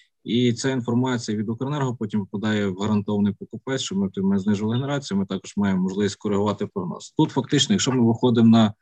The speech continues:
Р Д Н, е, ми знизили генерацію, ми прилетіли.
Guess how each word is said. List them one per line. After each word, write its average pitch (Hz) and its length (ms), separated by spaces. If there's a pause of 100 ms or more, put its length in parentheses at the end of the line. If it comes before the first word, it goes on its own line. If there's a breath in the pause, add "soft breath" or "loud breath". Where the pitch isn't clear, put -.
(460)
Р 120 160
Д 135 200
Н, 160 320 (480)
е, 98 360
ми 117 200
знизили 120 420
генерацію, 127 540
ми 101 160
прилетіли. 87 600